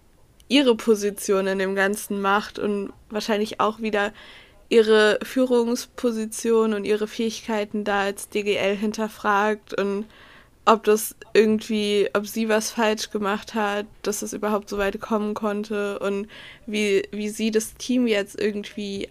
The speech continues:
anders oder generell weiterführen kann und da dann auch wieder Ruhe reinbringt. Und was ich auch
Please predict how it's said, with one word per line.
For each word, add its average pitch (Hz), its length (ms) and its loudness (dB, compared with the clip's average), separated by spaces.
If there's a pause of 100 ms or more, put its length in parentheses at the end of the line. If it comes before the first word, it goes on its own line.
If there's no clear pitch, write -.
anders 208 560 -2
oder 202 180 -2
generell 196 540 -4
weiterführen 208 720 -4
kann 202 320 -6
und 196 140 -6
da 196 240 -2 (400)
dann 202 160 0
auch 196 260 -2
wieder 202 360 0 (200)
Ruhe 214 480 4
reinbringt. 202 920 -4 (540)
Und 208 460 -2
was 208 240 -6
ich 214 220 -6 (140)
auch 208 420 2